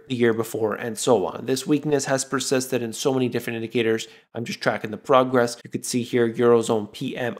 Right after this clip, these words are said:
Is since the beginning of twenty eighteen, all looking very weak.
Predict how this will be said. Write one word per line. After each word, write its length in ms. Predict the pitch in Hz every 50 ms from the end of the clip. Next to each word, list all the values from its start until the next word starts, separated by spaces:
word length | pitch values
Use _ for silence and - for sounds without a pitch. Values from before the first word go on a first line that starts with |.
| -
Is 540 | - 147 147 147 151 151 143 139 - - -
since 220 | - - 175 165 -
the 80 | 165
beginning 420 | 139 127 143 127 120 143 139 135 131
of 100 | 127 131
twenty 300 | - 143 135 131 120 113
eighteen, 380 | 117 120 120 - 117 113 113 - -
all 380 | - 123 120 123 131 131 139 -
looking 380 | - 135 127 123 - 131 127 117
very 320 | - 107 95 98 104 110
weak. 400 | 113 117 104 101 - - - -